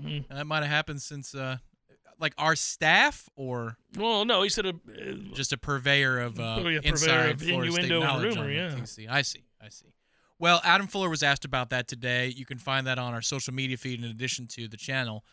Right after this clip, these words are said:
Speaker 2: But he said, uh, "Until Mike tells me that Daryl Jackson's not playing, we're practicing him as normal."
Speaker 1: Sure.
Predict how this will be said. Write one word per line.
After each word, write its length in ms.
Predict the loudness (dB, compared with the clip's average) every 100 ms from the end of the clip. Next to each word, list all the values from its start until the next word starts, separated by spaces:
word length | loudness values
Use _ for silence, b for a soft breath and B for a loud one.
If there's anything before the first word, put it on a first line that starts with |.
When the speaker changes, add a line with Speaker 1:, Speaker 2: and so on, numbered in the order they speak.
| _ _ _ _
Speaker 2:
But 120 | -4
he 100 | -2
said, 340 | 0 0 0 0
uh, 120 | -4
"Until 380 | -6 -4 0 0
Mike 240 | 4 2
tells 300 | 2 0 0
me 160 | -2 -2
that 340 | 0 0 -2 _ _ _ _ _
Daryl 160 | -2 0
Jackson's 400 | 2 2 2 -2
not 200 | -2 -4
playing, 380 | -4 -4 -4 -6
we're 80 | -8
practicing 480 | -4 -4 -4 -8 -8
him 180 | -8 -8
as 140 | -4
normal." 140 | 2 2
Speaker 1:
Sure. 380 | 2 0 -4